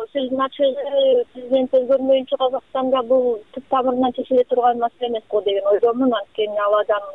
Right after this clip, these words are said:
принципиалдуу позициясына туруп атат, ал дагы ошол, анан бирок жалпы мамлекеттер, башка аймактагы тажрыйбаны карап салыштырып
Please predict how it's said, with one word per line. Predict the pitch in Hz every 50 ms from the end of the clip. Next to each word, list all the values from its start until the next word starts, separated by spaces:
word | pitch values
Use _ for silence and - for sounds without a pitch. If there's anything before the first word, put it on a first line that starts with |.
| - _
принципиалдуу | 226 214 208 - - 214 - - - - 240 226 220 196 202
позициясына | - 226 220 208 220 - - 214 214 _ 214 196 -
туруп | 233 233 226 226
атат, | - 262 - -
ал | 220 220
дагы | 214 226 214 208 214 - _ _ _ - - - - - - _ _ _ _ _ _ _ -
ошол, | 233 254 - 370 392 392 330
анан | 294 285 294 294
бирок | 277 294 320 294 247
жалпы | 302 320 330 - 349 320 _ 339 330 294
мамлекеттер, | 294 294 302 311 294 - 311 294 _ 320 302 285
башка | 262 285 285 _ - 311 294 285 285 277 247 - 254 - 233
аймактагы | 247 269 277 294 - _ 302 285 277 277 277 269 254 -
тажрыйбаны | 269 269 269 269 269 254 269 269 269 269 262 262
карап | 254 262 262 269 254 -
салыштырып | 277 269 269 - _ - 262 -